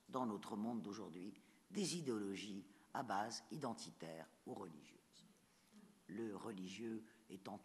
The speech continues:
une des modalités de la reli-, de la, de, de la réaction identitaire. Pourquoi ? Et c'est une question qu'il convient de se poser, euh, non pas, à mon avis, parce que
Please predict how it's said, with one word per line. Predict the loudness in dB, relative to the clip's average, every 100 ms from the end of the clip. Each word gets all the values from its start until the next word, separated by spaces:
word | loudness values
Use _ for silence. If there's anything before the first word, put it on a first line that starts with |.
| -2
une | 0 2
des | 2
modalités | 2 4 4 2 -2 -4 -4 -4 -6 -16 -20 -10
de | -2
la | -2
reli-, | -2 -4 -6 -8 -4
de | -2
la, | 0 -2 -6 -12
de, |
de | -8 -2
la | 0
réaction | 0 -4 -4 -4 -2
identitaire. | -4 -6 -8 -12 -14 -16 -20 -20 -20 -20 -4 -2 -2 -6 -20 -20 -20 -20 -2
Pourquoi ? | 0 0 -2 -8 -8 -20 -20 -20 -20 -20 -4
Et | -2
c'est | -2 -6 -6
une | -6
question | -4 -4 -4 -4
qu'il | -6 -14 -10
convient | -8 -6 -4
de | -4
se | -4
poser, | -4 -2 0 0 -2 -10 -20 -20 -20 -20 -20 -20 -20 -20 -20 -10
euh, | -8 0
non | 4 6 6
pas, | 6 10 12 12 10 0 -10 -16 -20 -20 -20 -18 -2
à | 0
mon | 2 2
avis, | 0 0 -4 -10 -20 -20 -20 -2
parce | 2 4 2
que | 4 6 6 4